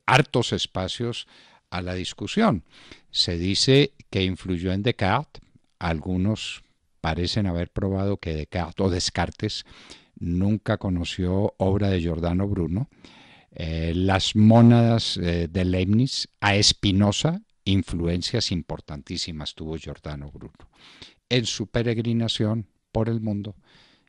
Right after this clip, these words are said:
llega a Venecia, donde es capturado por la Inquisición. La Inquisición lo manda a Roma y ahí le hacen un juicio por apostasía, y el juicio termina en que debe morir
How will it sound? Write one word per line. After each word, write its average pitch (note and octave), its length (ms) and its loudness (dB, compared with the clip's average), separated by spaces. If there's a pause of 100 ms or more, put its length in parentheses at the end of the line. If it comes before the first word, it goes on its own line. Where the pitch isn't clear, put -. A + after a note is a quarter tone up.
llega F#2+ 480 -2
a G2+ 40 0
Venecia, F2 520 -4
donde E2 260 -4
es D2+ 100 -6
capturado E2 800 -4 (140)
por F#2+ 240 -2
la F2+ 160 -4
Inquisición. E2 880 -8 (840)
La D#2+ 300 -2
Inquisición G2 920 -4 (180)
lo D#2+ 300 -6
manda F2 560 -4
a G#2 80 -2
Roma G2 360 -4 (560)
y D#2+ 220 -4
ahí D#2+ 220 -2
le F#2+ 160 0
hacen G2+ 260 0
un G#2 80 0
juicio G2+ 500 -2 (120)
por E2+ 160 -4
apostasía, A2+ 800 0 (840)
y D#2 680 -6
el E2 160 -6
juicio G2 400 -2
termina F2 580 0 (300)
en D#2 180 -4
que - 160 -4
debe E2+ 280 -2
morir E2 520 -4